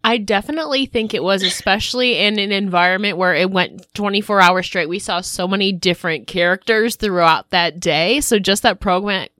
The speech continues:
program alone was really, really special. But I'm wondering, what was the backstage atmosphere like throughout the whole twenty-four hours of Fight Forever?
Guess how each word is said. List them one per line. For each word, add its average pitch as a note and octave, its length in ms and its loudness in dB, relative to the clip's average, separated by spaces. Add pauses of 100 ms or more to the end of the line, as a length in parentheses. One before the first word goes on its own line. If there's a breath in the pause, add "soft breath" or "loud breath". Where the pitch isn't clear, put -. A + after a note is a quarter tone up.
program G3+ 400 0
alone F3 340 0
was E3+ 160 -4
really, F3+ 600 0
really F3+ 360 -6
special. F3 480 -4
But F3 180 0
I'm A3 140 0
wondering, A#3 400 0 (400 loud breath)
what A#3+ 240 4
was G4 200 0
the D#4+ 100 -2
backstage A3 680 -2
atmosphere G3 560 -2
like F#3 240 -2
throughout G3 340 -2
the G3 80 -2
whole G3+ 200 0
twenty-four A3 680 -2
hours E3+ 360 2
of E3+ 120 -6
Fight D#3+ 260 -2
Forever? D#3+ 540 -2